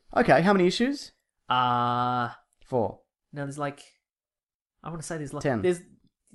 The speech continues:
Speaker 2: something like that.
Speaker 1: Twenty.
Speaker 2: And there's a whole bunch. There's, like, there's, like, eight or ten. I think there's eight, uh, which you can read on their own.
Speaker 1: Yeah.
Speaker 2: And there's a whole bunch of Spider-,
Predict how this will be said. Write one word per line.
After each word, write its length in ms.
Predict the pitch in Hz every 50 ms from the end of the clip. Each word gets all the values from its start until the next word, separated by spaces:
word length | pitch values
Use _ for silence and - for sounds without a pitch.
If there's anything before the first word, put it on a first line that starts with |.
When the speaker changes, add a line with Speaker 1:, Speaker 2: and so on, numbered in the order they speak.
| 175 -
Speaker 2:
something 200 | - 190 156 135
like 140 | 123 113 -
that. 220 | 107 98 - - _ _ _ -
Speaker 1:
Twenty. 140 | 117 117
Speaker 2:
And 80 | 170 180
there's 100 | 170 160
a 40 | 170
whole 140 | 165 175 147
bunch. 200 | 151 143 143 - - -
There's, 160 | 202 190 180
like, 180 | 214 202 196 - 196
there's, 180 | 190 185 180 196
like, 180 | 185 185 180 175
eight 180 | 180 190 180 170
or 100 | 156 -
ten. 400 | - 165 156 143 143 147 143 160
I 40 | 156
think 140 | - 233 214
there's 140 | 202 151
eight, 360 | 147 135 131 135 143 - - - _ _ _ _ _ _ _ _ - -
uh, 180 | 139 139 135 135
which 220 | 143 147 143 -
you 60 | 156
can 120 | - 156 143
read 160 | 139 135 131
on 120 | 127 127
their 180 | 120 120 120 120
own. 340 | 113 110 113 113 120 127 -
Speaker 1:
Yeah. 220 | - 143 131 117 123
Speaker 2:
And 80 | 139 131
there's 100 | 127 135
a 40 | 131
whole 80 | 131
bunch 160 | 120 123 -
of 60 | 123 -
Spider-, 340 | - 127 117 117 117 117